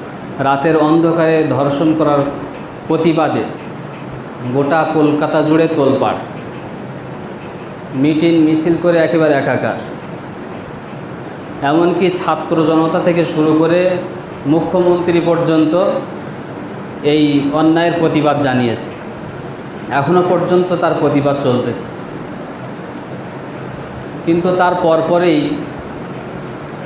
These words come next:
একজন মুসলিম যুবক হরিয়ানায় সাবির মল্লিককে হত্যা করা হয়েছে। শত জনগণের সম্মুখে দিনে দুপুরে পিটিয়ে হত্যা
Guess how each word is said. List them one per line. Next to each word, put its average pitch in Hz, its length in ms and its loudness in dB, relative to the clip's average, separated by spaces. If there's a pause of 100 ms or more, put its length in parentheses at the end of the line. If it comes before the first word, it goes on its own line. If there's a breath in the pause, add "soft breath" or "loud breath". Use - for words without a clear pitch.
(280)
একজন 156 300 2 (180)
মুসলিম 180 320 2 (120)
যুবক 147 320 4 (540)
হরিয়ানায় 147 640 4 (960)
সাবির 143 420 2
মল্লিককে 143 440 2 (140)
হত্যা 143 340 0
করা 147 240 2
হয়েছে। 165 320 2 (1300)
শত 160 180 0 (140)
জনগণের 165 480 4 (100)
সম্মুখে 180 480 2 (160)
দিনে 160 200 4 (100)
দুপুরে 180 380 4 (260)
পিটিয়ে 180 360 4 (100)
হত্যা 156 260 0